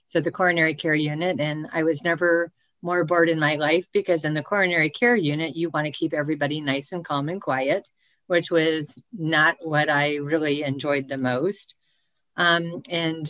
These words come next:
we had mo-, we were moving a lot at that point in time for my husband's career, and we had moved to the Detroit area, and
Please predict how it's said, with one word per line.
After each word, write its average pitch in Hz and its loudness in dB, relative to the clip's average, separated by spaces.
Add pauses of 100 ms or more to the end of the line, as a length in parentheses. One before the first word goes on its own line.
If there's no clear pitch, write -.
(220)
we 185 2
had 156 2
mo-, 180 0
we 190 -2
were 165 0
moving 175 0
a 160 2
lot 151 2
at 175 -4
that 160 2
point 160 -4
in 160 -10
time 147 -4
for 156 -6
my 143 -2
husband's 147 -8
career, 156 -2 (600)
and 165 -4
we 160 2
had 147 0 (260)
moved 180 0
to 160 2
the 156 -2
Detroit 151 -2
area, 170 0
and 143 -4